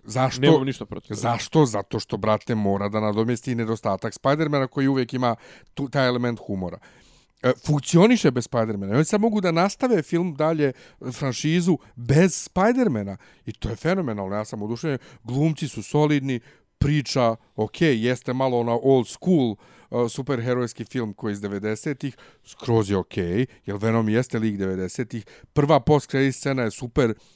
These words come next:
Speaker 1: daje setup za dalje. Druga post-credit scena je insert iz ovog, e, Spider-Verse crtanog filma koji dolazi u decembru, koji će biti isto super.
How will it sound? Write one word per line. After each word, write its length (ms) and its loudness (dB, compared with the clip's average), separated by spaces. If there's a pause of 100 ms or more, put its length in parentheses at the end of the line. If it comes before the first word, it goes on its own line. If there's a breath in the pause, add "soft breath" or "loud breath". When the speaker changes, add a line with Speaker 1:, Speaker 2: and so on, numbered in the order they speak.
(120)
Speaker 1:
daje 280 4
setup 380 -2
za 160 -4
dalje. 440 4 (280 soft breath)
Druga 280 2
post-credit 520 2
scena 260 0
je 440 2
insert 640 -2
iz 180 -4
ovog, 360 2
e, 40 0 (340)
Spider-Verse 800 0
crtanog 440 -4
filma 300 -4 (260 soft breath)
koji 160 -6
dolazi 280 -2
u 60 -8
decembru, 460 -4
koji 140 -14
će 80 -12
biti 220 -8
isto 160 -16
super. 400 -2